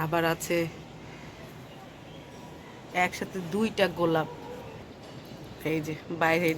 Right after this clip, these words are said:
দিকে মুখ দিয়ে আছে, এই জন্য বোঝা যাচ্ছে না। দেখি কাটা খাবো। ওয়াও, কি সুন্দর কালার, মাশাআল্লাহ।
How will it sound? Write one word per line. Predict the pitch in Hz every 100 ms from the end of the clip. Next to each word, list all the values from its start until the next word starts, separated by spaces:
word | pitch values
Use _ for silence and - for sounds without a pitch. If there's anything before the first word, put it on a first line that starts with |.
| 151
দিকে | 165 175
মুখ | 170 160 - 165
দিয়ে | 170 170
আছে, | - - 240 - - - - - - - -
এই | 147 151
জন্য | 151 151 151 160 165
বোঝা | 165 160 165
যাচ্ছে | - - 185 190
না। | 214 - - - -
দেখি | - 190 - - - - - - - - - -
কাটা | 190 - - - - -
খাবো। | 233 240 - - - - - - - - - - - - - - - - - - - - - -
ওয়াও, | 170 160 165 170 175 165 151 -
কি | 175 190
সুন্দর | - 262 233 - 170
কালার, | 151 151 147 143 131 - - - - - - - - - - - - - 156
মাশাআল্লাহ। | 156 - 160 151 143 147 160